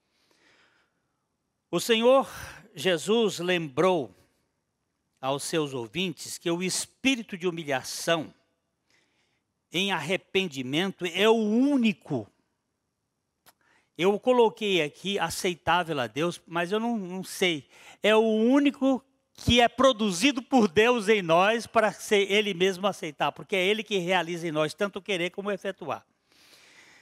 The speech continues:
Ao contrário do que a aparência humanas, as aparências humanas podem indicar. O cobrador de impostos foi justificado para a sua casa e não o fariseu, porque o cobrador de impostos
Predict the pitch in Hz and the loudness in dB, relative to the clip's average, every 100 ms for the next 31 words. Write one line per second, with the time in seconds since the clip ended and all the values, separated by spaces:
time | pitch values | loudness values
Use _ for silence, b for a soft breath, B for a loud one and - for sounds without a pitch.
0 | b b b - 202 220 269 240 - 233 | b b b 0 2 4 2 2 2 4
1 | 277 285 262 233 185 226 - - 190 180 | 4 2 0 -2 2 2 2 2 2 4
2 | 240 277 - 240 202 175 196 226 220 190 | 2 2 2 2 2 2 2 2 0 -2
3 | 165 185 - 170 220 220 214 175 165 175 | 0 0 2 2 2 0 -2 -2 0 2
4 | 208 220 240 - - - _ 202 208 208 | 2 2 0 -2 -10 -14 _ 4 4 2
5 | 202 185 160 - 101 87 _ _ b b | -4 -8 -10 -10 -10 -10 _ _ b b
6 | 147 185 180 180 185 226 196 170 - 196 | -4 -2 0 0 2 0 0 -6 0 2
7 | 214 - - 214 - b b _ - 170 | 2 -2 -8 -8 -8 b b _ -2 0
8 | 156 240 - 190 175 - 180 170 - 156 | 0 -4 -4 -10 -8 0 0 0 -4 -4
9 | 147 - 151 135 165 185 185 175 196 180 | -4 -4 -4 -2 0 0 -2 -4 -4 -2
10 | - 156 131 143 208 208 190 190 170 185 | -2 0 0 0 0 0 -4 -4 -2 0
11 | 165 151 156 185 170 147 190 208 - 160 | 0 -2 -4 -6 -6 -2 0 0 -2 -16